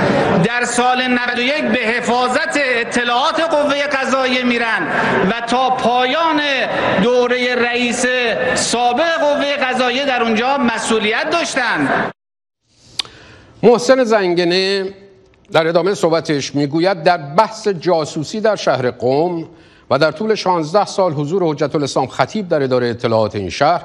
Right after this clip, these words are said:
Speaker 2: کارهای بزرگی مانند پروندهٔ مهدی هاشمی صورت گرفته است. این دورهٔ مهمی است. خطیب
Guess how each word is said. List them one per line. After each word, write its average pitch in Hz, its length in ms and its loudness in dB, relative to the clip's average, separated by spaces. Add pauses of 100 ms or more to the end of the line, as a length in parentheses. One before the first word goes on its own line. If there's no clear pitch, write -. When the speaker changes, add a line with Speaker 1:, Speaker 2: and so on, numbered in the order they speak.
(420)
Speaker 2:
کارهای 165 400 2
بزرگی 175 560 0
مانند 151 320 0
پروندهٔ 135 540 0
مهدی 120 320 -4
هاشمی 110 640 0
صورت 95 420 -4
گرفته 82 320 -8
است. - 340 -18 (2000)
این 233 100 2
دورهٔ 196 220 4
مهمی 143 420 0
است. - 280 -14
خطیب 180 520 -2